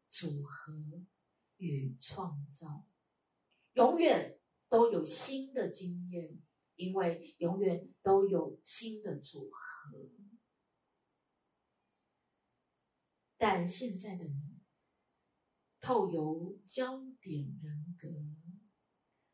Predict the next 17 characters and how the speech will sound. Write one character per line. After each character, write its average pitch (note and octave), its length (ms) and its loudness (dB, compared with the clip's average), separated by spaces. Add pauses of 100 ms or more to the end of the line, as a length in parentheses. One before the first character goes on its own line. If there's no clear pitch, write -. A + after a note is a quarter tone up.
(200)
仿 F#3+ 260 0
佛 F#3+ 600 -2 (920)
在 G#3 360 4
每 F3 320 -4
一 A3+ 140 -8
个 A#3 280 -2
转 - 460 -8
世 - 380 -4
里， D#3+ 380 -8 (1400)
借 E4+ 240 2
由 A3+ 200 8
你 G3+ 200 0
主 F#3 240 -4
要 A#3+ 180 -2
的 G3 120 -2
人 E3+ 420 -6
格， E3+ 480 -4